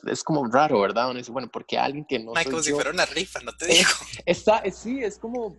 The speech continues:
Speaker 1: ma-, a mí me parece súper, vamos a ver, yo pienso, yo he escuchado los,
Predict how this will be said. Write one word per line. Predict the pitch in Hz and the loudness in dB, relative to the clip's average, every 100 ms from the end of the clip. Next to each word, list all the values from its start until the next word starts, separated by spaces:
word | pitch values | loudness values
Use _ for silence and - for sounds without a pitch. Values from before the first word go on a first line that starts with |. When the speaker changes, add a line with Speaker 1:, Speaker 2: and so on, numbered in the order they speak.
| - | -12
Speaker 1:
ma-, | 143 175 - 160 | -6 -6 -6 -8
a | 151 | -6
mí | 156 | -4
me | 214 | -4
parece | 247 226 226 | -2 -2 -4
súper, | 226 240 - 160 131 _ _ _ | -10 -10 -6 -6 -6 _ _ _
vamos | 147 175 202 | -4 -2 4
a | |
ver, | 214 147 | 4 4
yo | 123 151 147 | 2 -2 -2
pienso, | 196 196 208 220 214 190 - - | -4 -2 -2 -2 -4 -4 -10 -8
yo | 135 | -4
he | |
escuchado | 143 175 - 185 202 | -4 -2 0 2 2
los, | 175 - | 0 -4